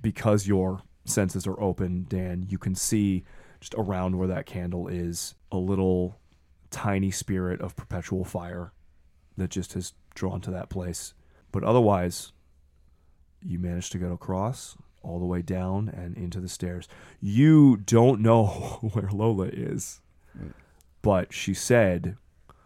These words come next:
Speaker 1: that she was going to be with you. And Lola, you follow along behind unseen.
Speaker 2: At the top of the stairs before I go down them, I will be taking my Dalu form, which basically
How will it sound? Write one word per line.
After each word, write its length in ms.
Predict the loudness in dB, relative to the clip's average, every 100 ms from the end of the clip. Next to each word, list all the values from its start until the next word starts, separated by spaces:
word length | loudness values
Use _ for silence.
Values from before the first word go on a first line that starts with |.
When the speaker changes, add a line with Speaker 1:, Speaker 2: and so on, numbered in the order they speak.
| _ _ _
Speaker 1:
that 160 | -6 -6
she 140 | -4
was 100 | -4
going 180 | 0 0
to 40 | 0
be 100 | 0
with 280 | 0 0 -2
you. 160 | -4
And 160 | -2 2
Lola, 480 | 6 6 6 4 -2 _ _ _ _ _ _ -8
you 120 | -6
follow 440 | -2 0 2 4
along 340 | 4 4 2 0
behind 480 | -4 -4 0 2 0
unseen. 840 | 0 0 0 -2 0 0 0 -2 -6 _ _ _ _
Speaker 2:
At 200 | -4 -4
the 340 | -2 -2 -2 -4
top 240 | 0 0 2
of 40 |
the 60 | -2
stairs 300 | -2 -4 -4
before 320 | -8 -6 -4
I 20 |
go 140 | -4 -4
down 260 | -4 -4
them, 240 | -4 -6 -8 -14 -16 -4
I 80 | 0
will 140 | 0
be 120 | -2
taking 400 | -4 -4 -2 -2
my 280 | -2 -4 -6 -12 _ _ _ -10
Dalu 440 | 2 4 4 2 -6
form, 480 | -8 -4 -4 -4 -8 _
which 240 | -4 -4 2
basically 720 | 2 2 0 -2 0 -4